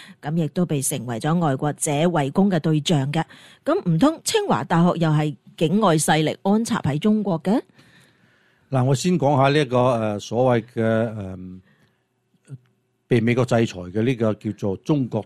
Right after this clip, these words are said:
Speaker 2: 大陸嘅叫做國防七子吓。
Speaker 1: 嗯。
Speaker 2: 噉其實呢，美國制裁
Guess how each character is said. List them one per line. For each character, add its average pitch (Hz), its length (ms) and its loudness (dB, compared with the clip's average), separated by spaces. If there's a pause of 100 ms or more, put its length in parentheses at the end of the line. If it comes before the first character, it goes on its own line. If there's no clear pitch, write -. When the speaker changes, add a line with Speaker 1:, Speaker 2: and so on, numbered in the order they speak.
Speaker 2:
大 101 160 -6
陸 98 60 -4 (100)
嘅 95 40 -8
叫 110 160 -6
做 110 200 -10 (160)
國 113 140 -2
防 87 220 -10
七 135 100 -2
子 123 240 -6
吓。 104 240 -4
Speaker 1:
嗯。 196 160 2
Speaker 2:
噉 175 180 2
其 120 80 0
實 123 140 0
呢， 156 180 4 (440)
美 123 240 0
國 151 100 0
制 139 120 0 (100)
裁 113 120 -10